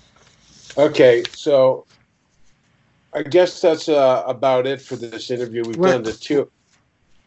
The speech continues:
Speaker 2: What's really interesting about her is that when she was on board the, uh, on board the ship, uh,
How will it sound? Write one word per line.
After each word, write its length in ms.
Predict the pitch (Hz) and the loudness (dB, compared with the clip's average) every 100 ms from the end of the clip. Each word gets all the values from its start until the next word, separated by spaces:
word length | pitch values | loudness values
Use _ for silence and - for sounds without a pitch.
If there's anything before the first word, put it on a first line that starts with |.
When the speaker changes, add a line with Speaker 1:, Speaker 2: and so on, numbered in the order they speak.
| _ 170 | _ 0
Speaker 2:
What's 320 | 190 202 202 | 2 2 0
really 300 | 196 185 180 | 2 2 0
interesting 640 | 190 185 180 - 180 170 | -2 -4 -6 -6 -10 -8
about 340 | 160 156 156 139 | -6 -4 -2 -2
her 240 | 175 185 | 0 0
is 200 | 170 131 | -2 -4
that 220 | 160 151 160 | -6 -6 -4
when 180 | 156 | -4
she 140 | 156 170 | -2 -2
was 240 | 170 160 | -2 -2
on 260 | 165 165 165 | 0 0 -2
board 480 | 147 165 175 165 143 | 0 2 2 0 -4
the, 320 | 151 143 135 | -6 -4 -4
uh, 300 | 127 - - _ _ _ _ - | -4 -6 -12 _ _ _ _ -10
on 260 | 156 165 151 | -4 -4 -2
board 340 | 160 165 160 | 0 0 0
the 120 | 147 | -4
ship, 420 | 131 - 165 165 - | -2 0 -2 -2 -4
uh, 280 | 143 135 | -2 -2